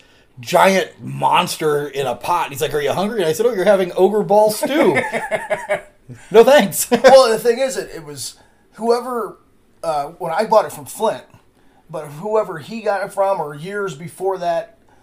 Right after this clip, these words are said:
Speaker 2: it had broke.
Speaker 1: Uh-huh.
Speaker 2: And so somebody tr-, looked like they took wood glue and tried to glue it all back together.
Speaker 1: Oh, yeah.
Speaker 2: Glue the outside instead of the, the, the, uh, prongs on the inside.
Speaker 1: Yep.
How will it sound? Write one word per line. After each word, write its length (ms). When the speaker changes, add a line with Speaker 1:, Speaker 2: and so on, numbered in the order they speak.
Speaker 2:
it 120
had 200
broke. 380
Speaker 1:
Uh-huh. 380
Speaker 2:
And 280
so 200
somebody 400
tr-, 200
looked 140
like 120
they 100
took 320
wood 240
glue 480
and 160
tried 280
to 200
glue 280
it 40
all 140
back 160
together. 240
Speaker 1:
Oh, 400
yeah. 220
Speaker 2:
Glue 100
the 140
outside 580
instead 300
of 100
the, 100
the, 200
the, 260
uh, 120
prongs 500
on 80
the 100
inside. 380
Speaker 1:
Yep. 340